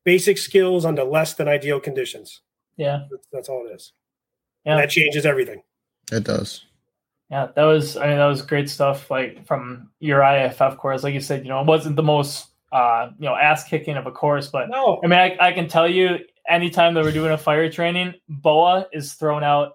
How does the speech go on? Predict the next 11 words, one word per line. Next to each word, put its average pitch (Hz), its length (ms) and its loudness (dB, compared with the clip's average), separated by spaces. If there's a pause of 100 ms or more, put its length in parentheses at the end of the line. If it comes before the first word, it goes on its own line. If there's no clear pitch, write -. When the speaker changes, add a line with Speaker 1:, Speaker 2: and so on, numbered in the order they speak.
(100)
Speaker 2:
more 143 400 -2
than 131 160 -12
that, 135 160 -4
Speaker 1:
Oh, 165 80 0
yeah. 160 180 0
Speaker 2:
more 143 160 0
than 139 120 -4
anything 135 360 -6
else. 123 300 -8
Like 139 160 -6
that, 156 220 2